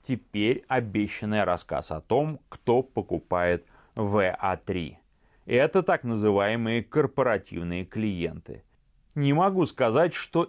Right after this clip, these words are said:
именно привлекает их в этом автомобиле.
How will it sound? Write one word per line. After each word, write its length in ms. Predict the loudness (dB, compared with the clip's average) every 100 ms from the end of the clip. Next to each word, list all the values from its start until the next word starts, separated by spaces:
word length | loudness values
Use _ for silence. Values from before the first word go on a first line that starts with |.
| -2
именно 500 | -4 -2 -2 0 0
привлекает 840 | 2 2 0 0 2 2 2 0
их 240 | -2 -2 0
в 80 |
этом 280 | 0 0 0
автомобиле. 840 | -2 -2 -4 -2 -4 -8 -10 -12